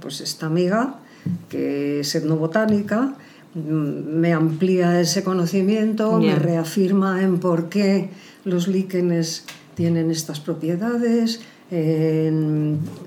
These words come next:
Speaker 1: qué significa cada nombre de esas moléculas que contienen los líquenes,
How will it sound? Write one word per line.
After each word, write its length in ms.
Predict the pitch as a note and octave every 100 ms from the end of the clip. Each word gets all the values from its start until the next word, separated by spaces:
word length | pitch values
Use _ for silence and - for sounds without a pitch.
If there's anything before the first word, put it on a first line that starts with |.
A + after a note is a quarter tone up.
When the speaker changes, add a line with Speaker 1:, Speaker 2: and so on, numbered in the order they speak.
| -
Speaker 1:
qué 120 | G#3
significa 680 | A3 F#3 F#3 D#3+ F#3 - F3
cada 300 | E3 D#3 D#3+
nombre 640 | F3 F#3 F3 E3+ E3+ E3 E3
de 340 | D#3 E3 E3+
esas 300 | E3 F3 D#3
moléculas 760 | E3 D#3 E3 E3+ E3+ D#3+ D#3+ -
que 180 | E3+ D#3+
contienen 680 | D#3 D3+ D#3 D#3 D3+ D3+ D3
los 160 | C#3
líquenes, 800 | F3 A#3 A#3 G3 F#3 F#3+ G3 G3